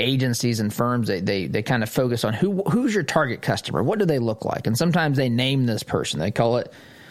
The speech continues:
one of your, your avatars, one of your <clears throat> niches, one of your, I don't know, just one of your targets, right? One of your groups of people. So we've got maybe a, maybe a, a, a married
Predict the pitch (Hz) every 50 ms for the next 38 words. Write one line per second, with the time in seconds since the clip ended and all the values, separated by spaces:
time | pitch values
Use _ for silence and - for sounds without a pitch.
0 | - - - 139 151 170 175 151 147 156 156 147 135 123 123 120 - - 147 156
1 | 165 165 156 147 135 - 143 139 139 139 139 131 123 120 127 139 139 135 123 127
2 | 131 123 120 120 - - - 214 190 175 156 127 110 101 101 123 143 143 - -
3 | 147 135 135 123 113 123 127 127 127 120 117 120 120 117 113 110 - - - -
4 | - - - - - - - - - - - - - - 220 240 202 180 147 -
5 | - 101 123 123 117 127 123 - - 127 131 151 160 156 139 135 135 131 127 123
6 | 120 117 107 - - - - 156 160 143 113 - - - - - - - - 147
7 | 123 120 127 117 113 127 135 135 123 127 127 120 117 113 110 117 113 - - -
8 | - - - - - _ - - - _ - - - - - - - - 131 151
9 | 147 131 - 139 113 - - 110 104 - 123 - 107 107 113 117 117 127 123 120
10 | 110 - - - - - - - - - - 135 131 117 117 120 120 120 113 101
11 | 107 117 123 123 120 123 120 117 117 113 - - - 113 107 - 95 117 113 117
12 | 123 135 147 151 151 147 147 131 127